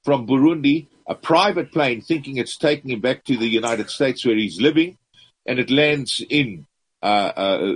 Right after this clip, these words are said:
Rwanda, and there he goes on trial. He gets twenty-five years. But now, they're, they're not happy with that. They want to increase twenty-five years on the sixty-seven-year-old. Overkill beyond the telling of it.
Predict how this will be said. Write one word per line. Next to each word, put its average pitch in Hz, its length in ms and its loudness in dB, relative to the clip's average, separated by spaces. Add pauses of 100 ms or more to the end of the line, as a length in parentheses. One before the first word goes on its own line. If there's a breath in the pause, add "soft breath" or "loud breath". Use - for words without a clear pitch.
(220)
Rwanda, 123 600 0
and 113 240 -4
there 143 200 6
he 123 200 -2
goes 123 240 2
on 107 140 -2
trial. 156 500 -2 (680 soft breath)
He 113 140 -4
gets 123 240 -2
twenty-five 127 600 -2
years. 117 300 2 (300)
But 135 180 0
now, 208 520 2 (340)
they're, 135 340 0
they're 165 200 0
not 180 200 0
happy 208 340 -2
with 151 180 0
that. 73 200 -6 (540)
They 156 100 2
want 185 300 2
to 196 120 -4
increase 175 840 -2 (180)
twenty-five 175 720 0
years 160 400 0 (600 soft breath)
on 170 160 0
the 175 100 0
sixty-seven-year-old. 160 1300 -2 (240)
Overkill 147 640 0 (340 soft breath)
beyond 147 300 2
the 143 60 -2
telling 170 420 -2
of 85 140 -4
it. - 120 -8